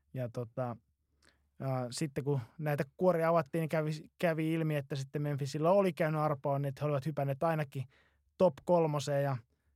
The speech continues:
sitten kun tota kolmaskin kuori avattiin ja sieltä tuli Denver, niin oli selvää, että Memphis on, on, on niinku kahden parhaan joukossa. Ja sitten tässä oli aikamoiset panokset käsillä, että tota, oli siis kaksi vaihtoehtoa, eli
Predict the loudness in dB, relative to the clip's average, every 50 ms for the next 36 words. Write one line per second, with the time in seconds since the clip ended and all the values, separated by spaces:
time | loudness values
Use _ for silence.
0 | _ _ _ -4 -4 -2 -2 0 0 0 -2 -2 -4 -4 0 0 0 0 0 -2
1 | -6 -12 -14 -16 -16 -12 _ 2 4 4 4 4 2 0 -2 -6 -12 -4 0 0
2 | 0 2 0 0 0 0 0 -2 -4 -4 -4 -4 -2 -2 -2 -2 -2 -4 -4 -6
3 | -4 -2 -2 -2 0 2 2 2 2 2 0 0 -2 -2 -2 -2 -2 -2 -2 -2
4 | -2 -2 0 0 0 -2 -2 -6 -8 -10 -10 -12 _ _ _ _ _ _ _ _
5 | -2 0 0 0 0 -2 -2 -2 -2 0 0 0 -2 -4 -8 _ _ -6 -4 -2
6 | -2 -2 -4 -4 -4 -4 -6 -6 -6 -10 -20 -20 -20 -20 _ _ -6 -6 -4 -4
7 | -4 -4 -6 -6 -10 _ _ _ 2 2 2 4 2 0 0 0 0 0 0 0
8 | 0 0 0 -2 -2 -4 -6 -4 -4 -4 -2 -2 -4 -4 -8 _ _ _ _ _
9 | _ _ _ -10 -8 -8 -6 -6 -2 -2 0 0 0 0 2 2 2 2 0 -2
10 | -2 -2 -4 -6 -2 0 2 2 2 2 -2 -2 -4 -6 -6 -8 -12 -18 _ _
11 | _ _ _ _ _ _ 0 2 2 4 4 2 2 2 2 0 0 -2 -2 -2
12 | -2 -2 -2 -2 -4 -2 -2 -4 -4 -6 -8 -6 -4 -2 -2 -2 -2 -4 0 0
13 | 0 0 0 -2 0 0 2 2 0 -2 -2 -2 -2 -2 -2 -2 -2 -2 -2 -2
14 | -2 -4